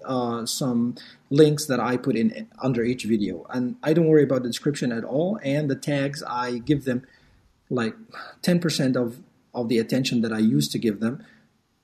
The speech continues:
But I really focus on the thumbnail, of course, and making people stay longer in the video. And while they are in the video, I tell them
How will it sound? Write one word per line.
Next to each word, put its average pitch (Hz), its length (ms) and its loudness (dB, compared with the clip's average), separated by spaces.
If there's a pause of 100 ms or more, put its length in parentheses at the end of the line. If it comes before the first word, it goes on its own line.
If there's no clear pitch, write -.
(160)
But 151 380 0
I 156 140 0
really 175 380 6
focus 175 360 0
on 117 500 0 (320)
the 131 120 -4
thumbnail, 143 420 2
of 139 140 -6
course, 165 340 0 (140)
and 135 360 0 (140)
making 190 360 2
people 175 260 -2
stay 156 240 2
longer 151 320 4
in 123 100 4
the 117 60 2
video. 110 480 2
And 135 360 0
while 180 380 2
they 160 140 2
are 135 160 2
in 135 80 2
the 123 60 2
video, 117 420 2 (640)
I 151 360 2
tell 196 260 4
them 190 400 2